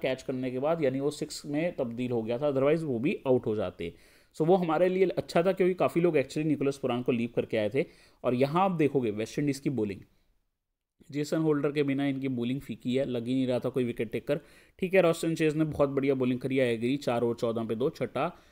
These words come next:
आठवां, दसवां, बारहवां ओवर, कॉट्रेल चार ओवर पैंतीस पे एक, फैबियन एलन लगभग दो ओवर तेईस पे एक, अकेल हुसैन चार ओवर चौंतीस पे ज़ीरो, रोमारियो शेफर्ड तीन ओवर चौबीस पे ज़ीरो, ऑडियंस में दो ओवर इकतीस पे ज़ीरो। मुझे समझ नहीं आया होल्डर भैया की जय क्यों नहीं होने दी इन्होंने, होल्डर भैया को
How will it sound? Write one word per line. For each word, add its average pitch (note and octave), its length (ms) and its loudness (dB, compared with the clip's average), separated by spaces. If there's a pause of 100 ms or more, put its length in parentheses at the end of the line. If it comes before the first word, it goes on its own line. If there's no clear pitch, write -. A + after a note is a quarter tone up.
(140)
आठवां, C#3+ 360 -4
दसवां, C#3 380 -4
बारहवां A2+ 340 -2
ओवर, E3 200 4 (380)
कॉट्रेल F3 320 2
चार F3 220 4
ओवर E3 120 6
पैंतीस D#3+ 400 0
पे E3 180 2
एक, E3 120 -2
फैबियन C#3 340 2
एलन D3 260 2
लगभग D3 380 4
दो C#3+ 100 6
ओवर D3 200 8
तेईस C3+ 280 0
पे C#3+ 180 6
एक, E3 140 0 (320)
अकेल F#3+ 300 6
हुसैन F#3 240 2
चार E3 200 4
ओवर D#3 100 6
चौंतीस C3 400 -2
पे C#3 120 -2
ज़ीरो, C3+ 340 4
रोमारियो A#2+ 340 2
शेफर्ड B2 340 -4
तीन A#2+ 160 -2
ओवर A2+ 120 -2
चौबीस A2+ 300 -4
पे A#2 120 -10
ज़ीरो, C3 280 2
ऑडियंस A#2 380 -2
में C3 120 -4
दो A2+ 100 -4
ओवर A#2+ 160 -2
इकतीस A2 360 -6
पे A2+ 120 -8
ज़ीरो। C3+ 320 0 (320)
मुझे C#3+ 240 0
समझ C3+ 340 0
नहीं B2 200 0
आया A#2 180 -2 (100)
होल्डर A#2 320 -2
भैया A2+ 240 0
की B2+ 160 -4
जय A#2 240 0
क्यों A2+ 200 -6
नहीं G#2+ 140 -4
होने G#2 200 -6
दी G#2+ 160 -8
इन्होंने, G#2 240 -6
होल्डर A2 380 0
भैया A#2+ 280 0
को D#3+ 140 -4